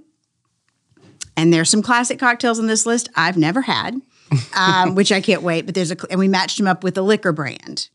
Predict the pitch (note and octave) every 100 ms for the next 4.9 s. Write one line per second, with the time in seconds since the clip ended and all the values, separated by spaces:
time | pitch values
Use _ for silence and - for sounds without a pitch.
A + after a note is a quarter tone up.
0 | _ _ - F3+ F3 F#3+ F#3 F3 F3 E3+
1 | D#3+ D#3 D3+ F3 F#3+ F#3+ G3+ G3+ G3+ G3+
2 | F#3+ F#3 F3 F3+ F3+ A#3 G3 E3 E3 D#3
3 | D#3 A2+ - F3 E3+ - F#3 E3+ D#3+ F3
4 | E3+ F3+ - F#3 F#3 F3+ F#3 G#3+ A3